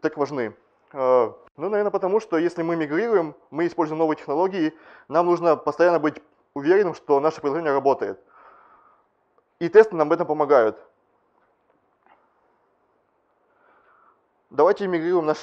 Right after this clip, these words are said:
React в Preact. После выхода десятой версии Preact у них на страничке появился офигенный туториал, как можно просто в три, буквально в три клика мигрировать наше приложение. Мы ставим наш Preact компат,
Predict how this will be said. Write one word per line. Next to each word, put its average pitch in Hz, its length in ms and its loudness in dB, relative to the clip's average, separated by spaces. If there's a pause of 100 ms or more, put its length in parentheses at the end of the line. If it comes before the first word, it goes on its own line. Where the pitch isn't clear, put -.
(120)
React 156 320 2
в - 160 -20
Preact. 123 300 0 (1600)
После 185 240 2
выхода 180 240 2
десятой 170 280 0
версии 147 600 -2
Preact 170 520 2 (420)
у 131 100 -6
них 185 140 -4
на 180 60 -10
страничке 170 320 -6
появился 151 380 -2
офигенный 143 360 -6
туториал, 202 320 0
как 156 120 -2
можно 151 280 -2
просто 151 280 -4
в 123 60 -18
три, 139 160 -10
буквально 139 380 0
в - 40 -16
три 139 140 -8
клика 151 560 2
мигрировать 135 460 -4
наше 135 180 -6
приложение. 123 580 -6 (640)
Мы 151 80 -12
ставим 156 260 4
наш 147 180 -2
Preact 139 220 -2
компат, - 420 2